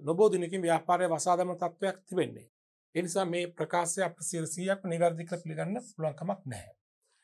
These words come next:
B ආරක්ෂණ සංකල්පයට අනුව ඉඩමක වෙළඳපොළ වටිනාකම වැඩිවීම ගිණුම්ගත කළ යුතුයි.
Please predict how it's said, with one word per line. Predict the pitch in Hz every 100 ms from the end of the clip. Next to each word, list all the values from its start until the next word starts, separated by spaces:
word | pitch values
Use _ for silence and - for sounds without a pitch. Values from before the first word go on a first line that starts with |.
| _ _ -
B | 156 226 202 269 _ _ _ -
ආරක්ෂණ | 156 233 240 269 254
සංකල්පයට | 247 233 233 240 240 226
අනුව | 185 196 226
ඉඩමක | 165 202 -
වෙළඳපොළ | 202 175 214 240 240
වටිනාකම | 185 180 185 185 196 160
වැඩිවීම | 160 175 196 190
ගිණුම්ගත | 165 175 165 170 165
කළ | 156
යුතුයි. | 139 139